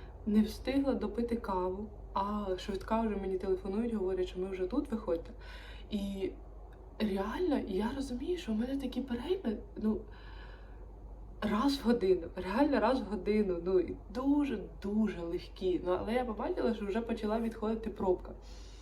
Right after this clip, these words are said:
Я думаю, ну, ладно. Думаю, така вийшла, забрала свою валізку свою. А, і ще про валізку, коротше. Я спочатку, мені дали таку сумку, е, в такій, знаєте, як раніше було, Е,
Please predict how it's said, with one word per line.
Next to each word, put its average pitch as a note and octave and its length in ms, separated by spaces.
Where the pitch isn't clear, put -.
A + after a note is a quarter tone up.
Я E3 60
думаю, F3+ 280
ну, A#3+ 1000
ладно. D#2 400
Думаю, F3+ 360
така F3+ 400
вийшла, A#3+ 420
забрала F#3 480
свою E3+ 400
валізку A3+ 480
свою. G#3 340
А, A3+ 240
і F3+ 80
ще - 160
про F3+ 180
валізку, F3+ 360
коротше. - 320
Я F#3 180
спочатку, F#3 540
мені F3 180
дали F3 220
таку E3+ 240
сумку, A3 460
е, E3+ 80
в E3+ 200
такій, F3+ 360
знаєте, G3 360
як F3+ 240
раніше F3+ 500
було, F3 340
Е, E3+ 180